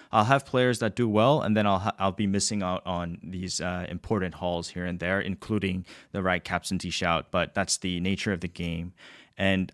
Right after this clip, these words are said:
I really thought that thirty-three, thirty-four would be the opportunity for me to sort of really climb the ranks because I played B B and thirty, uh, and wild card. But a learning opportunity in the sense that just because you hold on to your chips does not necessarily mean,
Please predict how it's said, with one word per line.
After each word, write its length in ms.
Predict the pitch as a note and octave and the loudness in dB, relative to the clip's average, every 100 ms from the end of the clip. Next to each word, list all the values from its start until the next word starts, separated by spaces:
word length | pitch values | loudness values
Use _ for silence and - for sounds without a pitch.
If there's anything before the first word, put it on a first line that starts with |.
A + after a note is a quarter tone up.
| - | 2
I 220 | G#2 A2+ | 4 4
really 320 | A#2 A#2+ A#2+ | 2 2 2
thought 260 | A2 G#2+ - | 2 2 2
that 180 | G2 F#2 | 0 2
thirty-three, 460 | G#2 G2 G2 G#2 | -2 -2 -2 -2
thirty-four 520 | G2 F#2 E2+ G2 F2+ | 0 -2 -2 -4 -2
would 200 | F2+ E2+ | -2 -4
be 200 | F2 F2 | -6 -6
the 160 | F2 F2 | -4 -2
opportunity 580 | F2+ - - F#2+ F#2 F#2 | -2 -4 -4 -2 -2 -6
for 180 | - F2 | -6 -4
me 240 | F2+ F#2+ | 0 -2
to 320 | - F#2+ E2+ | 0 -2 -2
sort 180 | - E2+ | -2 -4
of 140 | E2+ | -4
really 160 | G2 F#2+ | -4 -4
climb 320 | - G#2 F#2+ | -2 -2 0
the 140 | F2+ E2+ | 0 0
ranks 280 | F2+ C#3+ | 0 -2
because 380 | - F2+ - F2+ | -6 -8 -4 -4
I 60 | E2+ | -4
played 260 | - E2+ | -4 -6
B 140 | F2 E2+ | -6 -6
B 180 | F2 F2 | -4 -6
and 140 | E2 | -4
thirty, 240 | E2 D#2 - - | -6 -6 -10 -6
uh, 60 | |
and 320 | F2+ G2+ F#2+ | -2 -2 -2
wild 260 | F2 F2 F#2 | 0 0 0
card. 400 | - F2 F2+ C3 - - - _ | 0 2 2 0 -6 -20 -20 _
But 260 | A2+ G#2+ - _ | 4 4 2 _
a 100 | C#3 | 4
learning 300 | C3 D3+ D#3+ | 6 6 8
opportunity 640 | C#3 - - A#2+ A2 G2 G2 | 6 4 2 4 4 4 2
in 100 | G2 | 2
the 100 | F#2+ | 2
sense 320 | - G2 F2 | 0 0 0
that 240 | G2 F2+ E2+ | 2 2 2
just 220 | A#2 - | -2 -2
because 300 | A#2+ A2 F#2+ | -2 -2 0
you 80 | G2 | -2
hold 320 | F#2 G2 G2+ | 0 -2 0
on 140 | F#2+ | -2
to 140 | F2+ G2 | -2 -6
your 80 | F2 | -6
chips 340 | - E2+ - | -6 -6 -4
does 180 | G#2 F2+ | -4 -2
not 160 | F#2+ | -2
necessarily 600 | F2 - F#2 - F2 E2+ | -2 -6 -4 -2 -2 -4
mean, 360 | E2 E2 D#2+ | -6 -6 -6